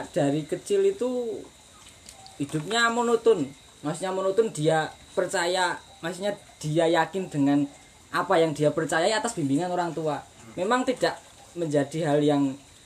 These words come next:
tidak waj-, eh, menjadi hal yang wajar ketika kita dibesarkan mungkin akan menyesuaikan dengan lingkungan. Lah, si Sarah ini dia besar di lingkungan yang notabene Islam, Islam yang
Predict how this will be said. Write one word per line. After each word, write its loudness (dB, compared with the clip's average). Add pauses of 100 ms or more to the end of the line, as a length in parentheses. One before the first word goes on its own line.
(260)
tidak -2
waj-, 0
eh, 0
menjadi -2
hal 2
yang 0
wajar 0
ketika -6
kita -4 (480)
dibesarkan -2 (260)
mungkin -6
akan -6
menyesuaikan -2
dengan 0
lingkungan. -4 (340)
Lah, 2
si -6
Sarah 2
ini 2 (320)
dia 6
besar 4
di 0
lingkungan -2 (280)
yang 0 (880)
notabene -2 (540)
Islam, -2
Islam -2
yang 0